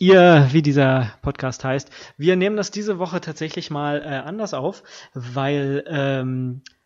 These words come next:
äh, ja, man, man meint, man möchte meinen, das Leben kommt dazwischen und, äh, Menschen werden krank und dann, äh, schafft man es nicht, sich zu treffen und dann möchte man trotzdem einen Podcast aufnehmen,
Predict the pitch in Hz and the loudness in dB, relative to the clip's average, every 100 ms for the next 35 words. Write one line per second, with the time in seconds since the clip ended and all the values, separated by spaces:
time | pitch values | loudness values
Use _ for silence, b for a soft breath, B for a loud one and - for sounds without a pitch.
0 | _ _ _ _ - 120 120 113 120 113 | _ _ _ _ -12 -8 -8 -6 -6 -6
1 | 110 123 120 131 127 131 131 135 139 135 | -4 -4 -4 -4 -2 0 0 0 0 0
2 | 139 - 139 143 143 139 139 147 143 135 | 0 0 0 0 -2 -2 -2 -2 -6 -8
3 | 120 139 - 165 131 127 139 123 120 120 | -8 -8 -6 -4 -4 -6 -6 -6 -8 -10
4 | 127 131 143 123 123 - 127 151 131 127 | -8 -6 -6 -6 -6 -8 -8 -6 -8 -6
5 | 127 127 127 127 127 b b b b _ | -6 -6 -6 -8 -10 b b b b _
6 | _ _ - 135 - 147 143 151 - 135 | _ _ -6 -4 0 0 0 -2 -2 -8
7 | 135 - 131 180 170 143 143 143 151 143 | -10 -6 -4 -2 -2 -2 -2 -2 -4 -4
8 | 143 139 156 131 - 151 123 120 104 | -4 -6 -6 -6 -6 -6 -6 -8 -10